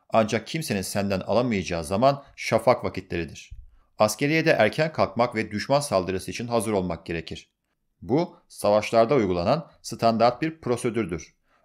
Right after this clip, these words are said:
Örneğin Birinci Dünya Savaşı'nda her bir adam sabahın ilk ışığında mevzide, tüfekleri dolu, atağa hazır bir şekilde hazır olmalıydı. O yüzden güneşten önce kalk ve saldırmaya hazır ol. Evet, bu erken kalkacağın anlamına geliyor.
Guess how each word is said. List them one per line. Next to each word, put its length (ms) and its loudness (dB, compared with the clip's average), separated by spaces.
Örneğin 420 2
Birinci 280 0
Dünya 260 2
Savaşı'nda 540 -2
her 320 4
bir 60 4
adam 240 2
sabahın 500 2
ilk 160 -8
ışığında 420 -4
mevzide, 600 -2
tüfekleri 540 -6
dolu, 400 0
atağa 360 2
hazır 260 0
bir 60 -2
şekilde 400 -6
hazır 280 0
olmalıydı. 600 -2
O 120 4
yüzden 360 0
güneşten 380 -4
önce 300 -8
kalk 320 2
ve 80 0
saldırmaya 840 0
hazır 260 0
ol. 220 -4
Evet, 400 2
bu 200 2
erken 400 4
kalkacağın 500 2
anlamına 400 -2
geliyor. 340 -6